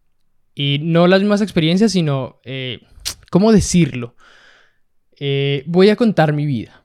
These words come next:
Voy a contar qué es lo que siento. Voy a contar qué ha pasado. Voy a contar desde mi punto de vista cómo estoy afrontando ciertas cosas.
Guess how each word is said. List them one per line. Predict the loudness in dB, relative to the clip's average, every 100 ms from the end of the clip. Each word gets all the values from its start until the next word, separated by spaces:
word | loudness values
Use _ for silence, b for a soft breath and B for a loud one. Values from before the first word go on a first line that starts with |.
| _
Voy | 0 0
a |
contar | 0 -2 -2 0
qué | 0
es | 0
lo | -2
que | -2
siento. | -2 -4 -4
Voy | -4
a | -2
contar | -2 -2 -2 -4 -6
qué | 0 2
ha | 2
pasado. | 0 0 0 0 -2 -6 b b _
Voy | -2
a | 0
contar | 0 0 0 0
desde | 0
mi | -2
punto | -2 -2 0 2
de |
vista | 2 2 0
cómo | 0 -2
estoy | -2 0 -2
afrontando | 0 -4 -2 -2 -2
ciertas | -2 -2 0 -2 -2
cosas. | -2 -2 -2 -8 -12